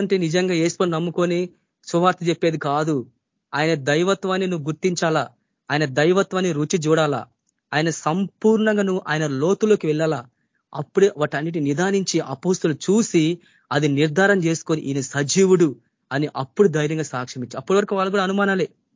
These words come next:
ఆయన తిరిగి లేస్తున్న అప్పుడు కూడా అనుమానాలే. ఎప్పుడైతే ఆయన కనబరుచుకొని,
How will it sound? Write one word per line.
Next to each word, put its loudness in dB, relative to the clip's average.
ఆయన 0
తిరిగి 2
లేస్తున్న 0
అప్పుడు 0
కూడా 4
అనుమానాలే. 2
ఎప్పుడైతే 2
ఆయన 0
కనబరుచుకొని, -2